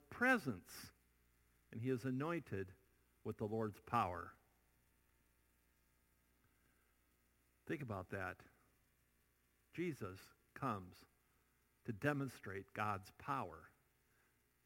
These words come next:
And where does God ultimately express the most power?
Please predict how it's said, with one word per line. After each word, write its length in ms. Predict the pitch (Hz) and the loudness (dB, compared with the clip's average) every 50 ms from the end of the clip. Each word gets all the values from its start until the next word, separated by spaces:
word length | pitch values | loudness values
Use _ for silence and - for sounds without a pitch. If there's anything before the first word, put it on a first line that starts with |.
| _ _ _ _ _ - | _ _ _ _ _ -6
And 160 | 117 110 107 | -4 -2 -2
where 400 | 110 131 156 180 214 240 262 262 - - - - - _ _ _ _ _ _ _ _ - | 0 0 2 2 2 2 2 0 -4 -8 -20 -20 -20 _ _ _ _ _ _ _ _ -2
does 140 | 127 117 - | -2 -2 0
God 420 | - 139 120 117 120 117 117 117 - - - - - _ _ _ _ _ _ _ - | 2 4 6 6 6 6 4 0 -6 -16 -20 -20 -20 _ _ _ _ _ _ _ -2
ultimately 800 | 160 185 196 - - 202 185 175 180 170 165 180 175 165 - - | 0 0 0 0 -2 -4 -2 -2 -2 -2 0 0 0 0 -2 -4
express 580 | 120 110 - - - _ - 143 156 170 180 180 - - - - - _ _ _ _ _ _ _ _ _ _ _ _ _ _ _ _ _ _ - | -6 -8 -10 -12 -14 _ 0 2 2 2 2 -2 -6 -14 -18 -20 -20 _ _ _ _ _ _ _ _ _ _ _ _ _ _ _ _ _ _ -6
the 80 | 104 | -4
most 380 | 98 107 123 139 180 180 - - - - | -2 0 0 0 0 0 -2 -8 -20 -10
power? 520 | - - 135 123 139 147 160 185 208 226 | -4 0 2 2 2 2 0 -2 -2 -2